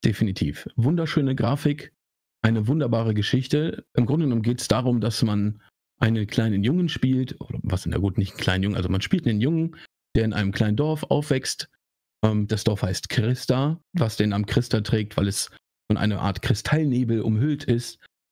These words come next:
Und es gibt eine Außenwelt, die keiner betreten darf. Niemand darf das Dorf verlassen. Und, äh, eines Tages hört der Jung-, äh, Junge etwas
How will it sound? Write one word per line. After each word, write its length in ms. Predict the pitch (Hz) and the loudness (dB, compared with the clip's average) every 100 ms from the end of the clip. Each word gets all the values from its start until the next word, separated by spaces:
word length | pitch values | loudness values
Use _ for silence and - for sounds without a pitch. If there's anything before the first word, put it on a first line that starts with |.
| _ _ | _ _
Und 240 | 104 107 - | 0 0 -2
es 100 | - | -2
gibt 160 | 127 | 0
eine 220 | 104 117 - | 0 0 0
Außenwelt, 680 | 143 143 117 113 110 - - | 0 0 0 0 -2 -4 -2
die 200 | 107 107 | -2 0
keiner 240 | 143 143 | 0 0
betreten 420 | 110 107 117 127 | -2 0 0 0
darf. 200 | 110 104 | 0 0
Niemand 260 | 131 170 131 | 0 0 0
darf 140 | 117 | -2
das 180 | 113 101 | -2 0
Dorf 180 | 98 95 | -2 0
verlassen. 420 | 87 64 - - _ _ _ - | -2 -2 -6 -10 _ _ _ 0
Und, 380 | 131 123 107 | 2 0 0
äh, 400 | 120 120 113 107 98 - | 0 0 0 -2 -4 -4
eines 320 | - 147 208 - | 0 0 0 0
Tages 760 | 156 151 180 202 233 - - - _ _ _ 113 | 0 0 0 0 -2 -4 -8 -10 _ _ _ 0
hört 320 | 120 139 156 | 0 0 0
der 100 | 170 | 2
Jung-, 200 | 175 180 | 2 0
äh, 160 | 160 - | 0 0
Junge 280 | 143 160 | 2 2
etwas 580 | 139 147 151 180 - - | 0 0 0 0 -4 -8